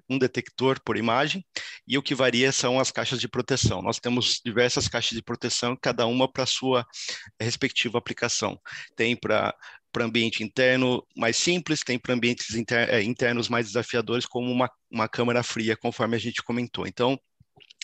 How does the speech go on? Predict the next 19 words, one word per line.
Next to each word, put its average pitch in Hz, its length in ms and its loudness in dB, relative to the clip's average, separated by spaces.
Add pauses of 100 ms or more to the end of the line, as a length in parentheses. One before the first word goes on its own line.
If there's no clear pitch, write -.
nós 131 200 2
temos 139 260 0
caixas 123 680 2
de 117 120 -6
proteção 117 440 -4
específicas. - 760 -4 (420)
Agora, 123 420 4 (300)
uma 143 160 2
demanda 160 460 4
que 135 340 0
é 135 60 6
muito 139 440 -2
grande 131 520 2
hoje 123 320 2
no, 113 260 -6
no, 113 180 -2
no 110 300 -4
mercado 120 680 2 (380)
é 131 300 2